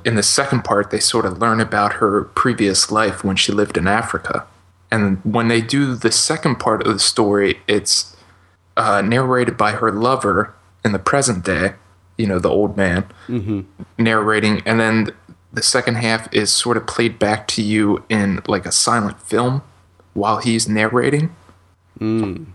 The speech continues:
Speaker 1: Which, the way that it's done, I haven't seen the artist, but the way that it's done, this movie looks so much better in using that style than the artist does.
Speaker 2: Hmm.
Speaker 1: It's just the on-, my only qualm is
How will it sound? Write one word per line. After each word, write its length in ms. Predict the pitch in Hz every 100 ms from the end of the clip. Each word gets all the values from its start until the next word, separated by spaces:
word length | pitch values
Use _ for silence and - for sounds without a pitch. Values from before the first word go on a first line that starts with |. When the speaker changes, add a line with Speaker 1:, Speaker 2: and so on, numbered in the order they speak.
| -
Speaker 1:
Which, 420 | 123 123 - - - - -
the 60 | 117
way 260 | 120 156
that 140 | 202 208
it's 160 | -
done, 500 | - 202 131 160 185 - - -
I 60 | 120
haven't 280 | 156 190
seen 260 | 160 - 143
the 60 | 104
artist, 560 | 110 104 - - - - _ _
but 100 | 127
the 60 | 120
way 180 | 120 135
that 160 | 147
it's 140 | 131 -
done, 380 | - 117 127 127 147 - - _ _
this 380 | - 127 139 -
movie 340 | 117 127 120 117
looks 300 | 113 113 -
so 320 | - - 120
much 340 | 117 117 - -
better 400 | 107 95 90 - _ _ _ _ _ _
in 180 | 117 107
using 500 | 107 113 113 113 107
that 220 | 107 101
style 640 | - - 107 107 120 135 - _ _ _
than 160 | - 104
the 80 | 95
artist 420 | 101 87 - -
does. 340 | - - - - _ _ _
Speaker 2:
Hmm. 140 | 123 - - _ _ _ _ _ -
Speaker 1:
It's 300 | 123 120 131
just 260 | 139 139
the 120 | 135 -
on-, 260 | 131 107
my 140 | 120 113
only 240 | 139 135
qualm 480 | - 135 135 135 107
is 500 | 101 101 101 -